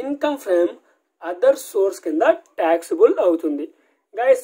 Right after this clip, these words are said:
గుర్తుపెట్టుకోండి. ఇదంతా example ఎందుకు చెప్పానంటే, ఖచ్చితంగా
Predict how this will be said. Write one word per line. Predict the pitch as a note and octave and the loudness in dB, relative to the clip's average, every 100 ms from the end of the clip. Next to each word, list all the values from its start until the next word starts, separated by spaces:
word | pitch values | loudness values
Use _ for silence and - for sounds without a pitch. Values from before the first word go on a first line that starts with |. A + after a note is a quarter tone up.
| - | -4
గుర్తుపెట్టుకోండి. | G#4 - - - A3 G#3 A#3 G#3+ | -10 2 2 2 0 2 0 0
ఇదంతా | G3 G3 A3 | 0 4 4
example | F3+ G3 A3+ A#3 | 4 4 4 6
ఎందుకు | G3 G3+ F#3 | 4 2 0
చెప్పానంటే, | - F#3 E3 E3+ F3 E3 F3 _ - | -2 0 0 4 6 6 4 _ -4
ఖచ్చితంగా | A3 - - D#4+ A#3+ G3 F3 | -4 -4 -6 0 2 4 4